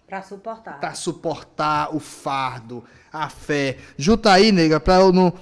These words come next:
Speaker 2: não me alongar muito aqui, Jutaí pergunta o seguinte. É, muita gente acha que para se dirigir a Deus necessita de intermediário.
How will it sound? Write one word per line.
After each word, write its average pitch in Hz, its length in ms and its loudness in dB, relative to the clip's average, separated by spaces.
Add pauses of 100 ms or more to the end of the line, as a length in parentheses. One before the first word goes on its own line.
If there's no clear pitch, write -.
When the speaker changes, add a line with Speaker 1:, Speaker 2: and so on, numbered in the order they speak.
(440)
Speaker 2:
não 165 140 2
me 185 140 8
alongar 170 400 6
muito 160 260 4
aqui, 185 500 4 (840)
Jutaí 190 520 6
pergunta 190 520 4
o 190 40 4
seguinte. 131 760 -2 (2000)
É, 147 680 2
muita 226 400 4
gente 196 380 2
acha 175 520 2
que 165 280 -2
para 202 480 4
se - 180 -4
dirigir 160 540 0
a 139 80 2
Deus 151 640 2
necessita 185 840 -2
de 156 160 -6
intermediário. 175 1000 -4